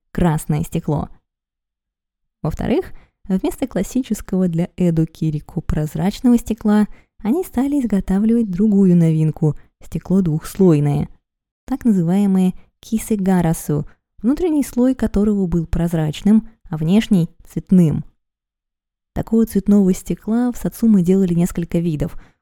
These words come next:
от уникального красного до синего и зеленого. И, в-третьих, разумеется, произведенные стеклодувами изделия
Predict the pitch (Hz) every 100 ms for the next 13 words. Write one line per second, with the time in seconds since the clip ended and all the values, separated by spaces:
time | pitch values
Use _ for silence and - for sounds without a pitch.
0 | _ 220 269 - - 156 160 170 165 151
1 | 156 190 233 240 196 180 170 - _ -
2 | 226 185 - 185 202 175 156 151 165 175
3 | 156 147 165 185 - _ _ _ _ _
4 | _ _ _ _ _ _ 302 381 339 -
5 | 220 269 - - _ _ - 196 196 190
6 | - 180 170 - _ - 165 170 170 233
7 | 220 208 - 180 185 175 170 160 147 151
8 | 143 147 190 240 240 262 233